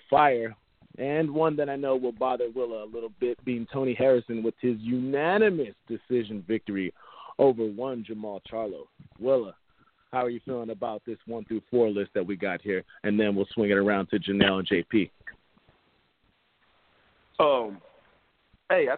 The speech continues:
Speaker 2: think, uh, the upset of the year, those were all, those were all cool, um, cool wins,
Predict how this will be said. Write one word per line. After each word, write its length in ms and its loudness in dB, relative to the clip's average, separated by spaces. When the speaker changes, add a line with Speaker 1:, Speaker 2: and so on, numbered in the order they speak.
Speaker 2:
think, 240 -6
uh, 160 -2
the 160 -6
upset 300 -6
of 80 -10
the 40 -12
year, 160 -6
those 280 -4
were 180 -10
all, 380 -6
those 180 2
were 180 -2
all 280 4
cool, 360 -4
um, 1400 -8
cool 260 -6
wins, 460 0